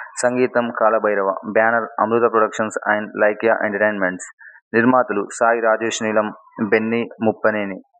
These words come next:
విడుదల తేదీ ఇరవై మూడు అక్టోబర్. దసరా పండుగకు కలకలాడే థియేటర్లు ఈసారి మాత్రం వెలబవేశాయి. నువ్వా నేనా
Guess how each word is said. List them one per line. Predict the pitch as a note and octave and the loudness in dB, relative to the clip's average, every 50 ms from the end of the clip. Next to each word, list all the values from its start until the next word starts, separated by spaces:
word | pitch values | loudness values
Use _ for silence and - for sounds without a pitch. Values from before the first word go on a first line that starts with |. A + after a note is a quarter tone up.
| _ _ - A2+ | _ _ -2 2
విడుదల | A#2+ A#2+ A#2+ B2+ B2 | 4 6 6 6 6
తేదీ | A2 A#2 D3+ G#2 G2+ G2+ F#3+ - - _ - | 6 4 2 2 2 -2 -6 -8 -8 _ -2
ఇరవై | B2 A2 A2 A#2 A#2+ | 0 0 2 2 2
మూడు | A#2 A#2 A#2 A2+ A2 A2+ A2 - G#2+ | 2 2 -2 -2 -2 -4 -4 -4 -4
అక్టోబర్. | - - - - G#2 G2 F#2 G2 - - - - - - - - _ - A#2 | -6 -2 0 2 2 2 2 -2 -4 -6 -14 -20 -20 -20 -20 -18 _ 0 0
దసరా | A#2 - D3 C#3+ D3 - C3 | 2 2 4 2 2 2 0
పండుగకు | B2+ B2+ B2 A#2+ A2+ A#2 B2 A#2+ - | 0 2 2 2 2 0 0 0 2
కలకలాడే | A2+ A2+ G#2+ A#2 A#2+ A#2 A#2 A#2 A#2 A2+ | 2 2 2 2 2 2 4 2 2 0
థియేటర్లు | - A2+ A2+ A2+ A2 A#2 A#2 A2+ A#2 | 0 0 0 2 2 2 2 2 0
ఈసారి | A#2 A2+ A2+ - B2 A#2 A#2 | -2 -2 -2 0 0 0 2
మాత్రం | A#2 A2 A2 G#2 - A2+ A2 G#2+ G2+ G2 | 2 0 0 0 0 -2 -2 -2 -2 -2
వెలబవేశాయి. | G#2+ A2+ A2+ G#2 G#2+ G#2+ G#2 G2 F#2+ - G2+ G2 F#2+ - _ _ - - - - - _ - - | 0 0 2 2 2 2 0 0 -2 -4 -4 -4 -4 -6 _ _ -20 -20 -20 -20 -20 _ -6 -2
నువ్వా | A#2 A#2+ A#2 A#2 B2+ C3 B2+ | 0 2 2 4 4 2 2
నేనా | B2 A#2 A2+ A2 A2 A2 G#2+ | 0 -2 -2 0 0 0 0